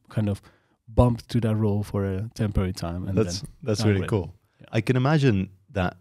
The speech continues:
Speaker 2: at that level, did you do any hands-on coding at that point? Because you already said it was challenging finding space to do technical hands-on work. You were
Speaker 1: Yeah.
Speaker 2: still responsible in that engineering management position.
Speaker 1: Yeah.
Speaker 2: But more markets, more aligning with people,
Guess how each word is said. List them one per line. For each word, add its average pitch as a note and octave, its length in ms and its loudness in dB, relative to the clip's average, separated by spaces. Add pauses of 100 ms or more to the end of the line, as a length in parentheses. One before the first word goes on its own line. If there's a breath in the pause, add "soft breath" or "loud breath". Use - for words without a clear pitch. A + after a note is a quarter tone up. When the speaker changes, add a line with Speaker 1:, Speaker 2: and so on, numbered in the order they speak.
Speaker 2:
at G2 180 -2
that A2+ 300 6
level, F2 460 0 (240)
did F#2+ 160 2
you G#2 100 6
do G2+ 220 6
any C#3 220 8
hands-on F2 420 4
coding E2 300 4
at D#2+ 100 -2
that F2 200 0
point? - 200 0
Because F#2+ 260 0
you G#2+ 120 8
already A#2+ 200 10
said G2+ 300 6
it - 80 2
was F#2 140 2
challenging G2+ 600 4
finding F2+ 540 2 (280 loud breath)
space - 400 2
to - 60 -4
do F#2 100 0
technical F#2 380 0
hands-on F2 440 2
work. G#2 260 4
You G#2 100 8
were F#2+ 80 6
Speaker 1:
Yeah. A2 80 4
Speaker 2:
still G2+ 160 4
responsible F2+ 680 2
in E2+ 80 0
that F2 160 2
engineering F2+ 420 -2
management E2+ 460 -2
position. F#2+ 520 0 (300 soft breath)
Speaker 1:
Yeah. A#2 160 -6
Speaker 2:
But G2 200 4 (220)
more G#2 240 8
markets, G2+ 640 6
more G2 200 6
aligning F#2 340 4
with F2+ 200 -2
people, G2 460 4